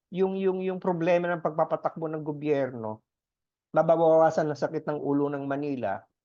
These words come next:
pero magkakaroon ng sariling responsibility ang Mindanao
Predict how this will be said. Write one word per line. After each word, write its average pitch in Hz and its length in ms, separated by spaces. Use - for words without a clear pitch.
pero 160 180
magkakaroon 160 680
ng 156 100
sariling 156 400
responsibility 147 680
ang 139 100
Mindanao 123 600